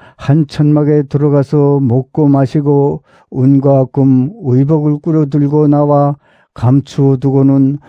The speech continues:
또 다른 천막 안에 들어가서 꾸려거지고 나와서 숨겨두었다. 이렇게 한 후 서로 의논하였다. "이로서야 되겠느냐?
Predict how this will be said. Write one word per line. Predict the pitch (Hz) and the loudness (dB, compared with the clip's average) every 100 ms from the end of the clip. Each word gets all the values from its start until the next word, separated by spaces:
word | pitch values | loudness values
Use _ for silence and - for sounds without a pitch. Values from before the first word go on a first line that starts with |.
| - _ | -20 _
또 | 127 139 156 | -2 0 2
다른 | 156 151 151 | 0 0 -2
천막 | - 151 151 151 | -2 -2 0 0
안에 | 147 151 143 | 0 0 0
들어가서 | 147 147 147 139 151 147 147 147 _ | -2 0 0 0 0 0 0 -4 _
꾸려거지고 | - 123 147 147 147 147 143 143 | -4 0 0 0 0 0 0 2
나와서 | 147 143 139 156 143 | 2 2 0 0 -2
숨겨두었다. | 135 - 139 131 131 127 117 113 107 - 101 - _ _ _ _ _ _ _ | -2 -2 -2 0 0 -2 -6 -10 -8 -8 -8 -10 _ _ _ _ _ _ _
이렇게 | 139 131 139 - 143 | -2 0 0 0 0
한 | 135 135 139 | 0 0 0
후 | 131 127 | 0 -2
서로 | - 131 131 123 - | -4 -2 0 -2 -2
의논하였다. | 127 123 117 110 104 - 107 92 _ _ _ _ _ _ _ | 0 2 0 0 -4 -6 -12 -12 _ _ _ _ _ _ _
"이로서야 | 131 123 120 131 127 | -4 -2 0 0 0
되겠느냐? | 120 110 110 110 117 135 | 0 -2 -2 -2 0 -2